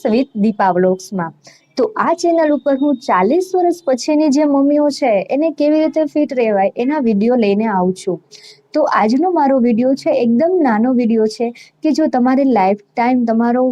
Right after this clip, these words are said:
વજન છે એને તમારે મેન્ટેન રાખવો છે અને જો તમારે કોઈ પણ પ્રકારનું ડાયટિંગ કરવું નથી, તો જે તમને ટિપ્સ આપવાની છું એ તમે જો ફોલો કરશો તો તમારો લાઈફ ટાઇમ તમારો વેઇટ છે એ મેન્ટેન રહેશે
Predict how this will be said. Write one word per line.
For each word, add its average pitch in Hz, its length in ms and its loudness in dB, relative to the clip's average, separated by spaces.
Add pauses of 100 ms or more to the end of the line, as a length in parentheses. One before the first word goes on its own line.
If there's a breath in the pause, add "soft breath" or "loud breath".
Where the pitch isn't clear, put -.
(100)
વજન 240 480 2
છે 254 160 -2 (160)
એને 262 180 0
તમારે 262 260 0 (120)
મેન્ટેન 240 480 0
રાખવો 302 340 -2 (140)
છે 180 120 -4 (140)
અને 247 240 -2
જો 277 220 -4
તમારે 262 280 -2 (220)
કોઈ 269 180 0 (120)
પણ 311 260 -2
પ્રકારનું 254 480 0
ડાયટિંગ 190 420 0 (120)
કરવું 254 500 0
નથી, 240 280 -4 (540 loud breath)
તો 311 100 0
જે 285 160 0
તમને 285 240 0
ટિપ્સ 277 380 -4
આપવાની 277 480 0
છું 269 180 -4 (260)
એ 269 120 0
તમે 277 260 0
જો 277 160 0
ફોલો 254 240 2 (100)
કરશો 240 340 -2 (200)
તો 262 160 -2
તમારો 262 320 0 (220)
લાઈફ 226 260 0
ટાઇમ 269 340 0
તમારો 247 380 0
વેઇટ 220 320 0
છે 269 160 0
એ 247 80 2 (100)
મેન્ટેન 226 460 2
રહેશે 294 260 -2